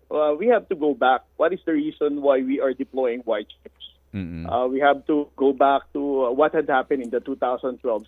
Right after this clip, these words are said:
Speaker 1: Scarborough Shoal standoff,
Speaker 2: Mm-mm.
Speaker 1: uh, kung saan ang Philippine Navy vessel, uh, decided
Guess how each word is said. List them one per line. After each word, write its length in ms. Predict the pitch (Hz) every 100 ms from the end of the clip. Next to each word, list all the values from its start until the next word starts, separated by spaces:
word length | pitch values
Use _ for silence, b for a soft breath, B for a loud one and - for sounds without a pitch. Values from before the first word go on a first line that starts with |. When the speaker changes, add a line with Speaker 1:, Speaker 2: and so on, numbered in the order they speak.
| -
Speaker 1:
Scarborough 320 | 127 120 120
Shoal 240 | - 113 -
standoff, 400 | 160 156 117 - - 95
Speaker 2:
Mm-mm. 400 | 98 76 73 -
Speaker 1:
uh, 320 | 131 131 -
kung 160 | 151
saan 480 | - 147 151 156 202 -
ang 320 | 135 135 139
Philippine 400 | 139 139 139 135
Navy 240 | 139 135 127
vessel, 560 | 131 120 151 165 165 -
uh, 240 | 127 123 123
decided 400 | - 135 127 135